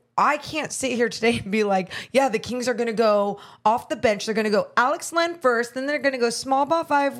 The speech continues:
with Trey Lyles, and then it's gonna be Nerlens Noel." We just don't know. Is it gonna be matchups? Is it,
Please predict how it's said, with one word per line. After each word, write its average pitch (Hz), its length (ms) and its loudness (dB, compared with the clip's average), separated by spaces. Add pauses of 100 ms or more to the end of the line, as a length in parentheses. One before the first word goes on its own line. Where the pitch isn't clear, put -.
(100)
with 247 340 0 (220)
Trey 277 200 4
Lyles, 226 400 2
and 226 220 0
then 254 220 2
it's 269 160 -6
gonna 190 180 0
be 175 140 2
Nerlens 165 420 0
Noel." 151 340 0
We 247 100 0
just - 200 -2
don't 254 200 2
know. 214 240 0
Is 185 160 0
it 202 80 -2
gonna 214 160 -2
be 220 120 -2
matchups? 196 580 0
Is 190 200 0
it, 196 160 -4